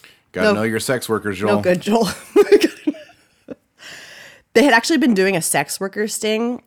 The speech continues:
Speaker 2: in Hempstead, New York, when Joel came across this officer. So this is where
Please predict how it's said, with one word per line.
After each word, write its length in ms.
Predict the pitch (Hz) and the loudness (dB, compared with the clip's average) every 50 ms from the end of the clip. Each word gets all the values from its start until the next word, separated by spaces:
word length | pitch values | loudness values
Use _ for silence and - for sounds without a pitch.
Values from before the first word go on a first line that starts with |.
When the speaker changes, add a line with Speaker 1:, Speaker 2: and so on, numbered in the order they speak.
| - - | -8 -4
Speaker 2:
in 340 | 170 170 160 160 156 151 156 | -4 -2 -2 -2 -2 -4 -4
Hempstead, 640 | 160 170 160 165 - - - 190 196 190 190 175 | -6 -6 -6 -6 -6 -6 -4 -2 -2 -2 -4 -4
New 80 | 185 160 | -4 -4
York, 380 | 147 131 135 170 190 185 - | -2 -2 -2 -2 -4 -4 -4
when 140 | 175 160 165 | -6 -6 -6
Joel 200 | 156 151 139 139 | -4 -6 -6 -6
came 180 | - - 127 135 | -6 -8 -10 -10
across 320 | 135 - - - 139 - | -10 -10 -10 -12 -12 -12
this 220 | - - 151 - - | -14 -16 -14 -14 -14
officer. 520 | - - - - - - 160 160 170 170 _ _ _ _ _ - - - _ _ _ _ _ _ _ _ _ _ - | -14 -14 -14 -14 -12 -10 -8 -8 -10 -10 _ _ _ _ _ -20 -20 -20 _ _ _ _ _ _ _ _ _ _ -4
So 140 | - 240 233 | 0 0 2
this 180 | 240 247 247 | 2 2 0
is 80 | 254 240 | 0 0
where 640 | 226 226 214 208 202 202 196 196 185 - - - | 2 2 4 4 4 4 4 4 2 0 -2 -6